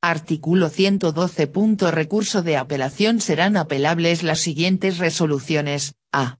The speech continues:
la que resuelva el conflicto de competencia. B, la que ordene una restricción provisional a un derecho fundamental. C, la que ordene o revoque la suspensión del proceso a prueba.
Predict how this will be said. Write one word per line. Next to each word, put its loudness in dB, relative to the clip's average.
la 2
que -4
resuelva 2
el 2
conflicto -2
de 2
competencia. -2
B, 2
la 2
que 2
ordene 2
una 6
restricción 0
provisional -2
a 2
un 0
derecho 0
fundamental. -2
C, -2
la 2
que 2
ordene 2
o 4
revoque 2
la 2
suspensión 0
del 2
proceso 0
a 2
prueba. -2